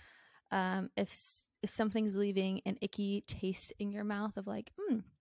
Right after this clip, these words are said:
that just didn't settle right," instead of commenting or trying to change someone else's view, um, just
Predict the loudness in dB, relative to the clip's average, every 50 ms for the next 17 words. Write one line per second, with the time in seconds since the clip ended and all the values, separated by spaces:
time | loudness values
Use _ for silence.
0 | _ _ _ -4 0 2 0 0 2 2 0 0 0 -2 0 0 2 2 2 2
1 | 2 2 2 2 0 -2 -2 -4 -2 2 2 2 4 2 2 2 2 2 0 -2
2 | -6 -14 -20 -20 -20 _ _ _ 0 2 4 6 6 6 6 4 2 2 0 0
3 | 0 0 0 -2 -2 -2 -4 -4 -2 -2 0 0 0 0 0 -2 -4 -4 -4 -2
4 | -2 -2 -2 -2 -2 0 0 2 2 2 0 0 0 0 -2 -2 -2 -2 0 2
5 | 4 6 6 4 4 2 -2 _ _ -20 -20 -20 -20 -20 _ _ _ -4 -2 0
6 | 0 0 -2 -2 -4 -8 _ _ 2 2 4 4 2 -4 -8 -10 -12 -14 -16